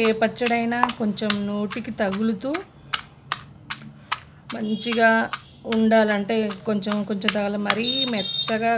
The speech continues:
గుజ్జులాగా చేస్తే అది అంత టేస్ట్ ఉండదండి పచ్చడి. ఎప్పుడైనా అది గుర్తుపెట్టుకోవాలి మీరు.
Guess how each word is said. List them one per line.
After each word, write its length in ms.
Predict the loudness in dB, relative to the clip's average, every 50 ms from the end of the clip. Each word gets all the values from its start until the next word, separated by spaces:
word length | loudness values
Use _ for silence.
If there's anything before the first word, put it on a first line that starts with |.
| 0 -2 -2
గుజ్జులాగా 720 | -2 -2 -2 -4 -2 0 0 0 0 0 -2 0 0 0 0 0 -2 -2 -4 -6 -8 -14 -16 -16 -18 -20 -20 -16 -10 -10 -8 -4 0
చేస్తే 440 | 0 2 2 2 0 -2 -2 0 2 2 4 4 2
అది 140 | 2 2 2 2
అంత 180 | 0 0 0 -2 -4 -2 0
టేస్ట్ 440 | 0 0 2 0 0 -2 -2 -2 -2 0
ఉండదండి 460 | 0 2 2 2 2 0 0 -4 -4 0 0
పచ్చడి. 460 | 0 0 -2 -6 -6 -6 -4 -4 -4 -4 -4 -6 -6
ఎప్పుడైనా 380 | -8 -8 -8 -8 -8 -6 -6 -8
అది 100 | -8 -8 -10
గుర్తుపెట్టుకోవాలి 680 | -10 -12 -10 -8 -6 -6 -6 -6 -4 -2 0 0 0 0 0 0
మీరు. 200 | 0 0 0 -2